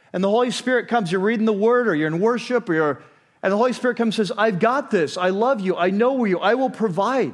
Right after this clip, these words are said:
And he turns up the light. And it's like, "Ah," and feels so good, right? To walk in the light.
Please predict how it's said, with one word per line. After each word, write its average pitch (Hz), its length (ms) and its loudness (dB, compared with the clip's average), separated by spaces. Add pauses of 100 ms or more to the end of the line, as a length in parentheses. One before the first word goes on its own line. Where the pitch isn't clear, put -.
(100)
And 180 80 0
he 202 80 0
turns 233 260 -2
up 233 140 -2
the 190 80 0
light. 202 380 -2
And - 100 -8
it's 185 120 -4
like, 160 140 -4 (500)
"Ah," 202 640 0 (220)
and 160 100 -6
feels 185 180 0
so 247 440 0
good, 202 420 0 (640)
right? 180 280 -2
To 175 80 -4
walk 190 340 0
in 226 80 2
the 208 80 2
light. 208 520 0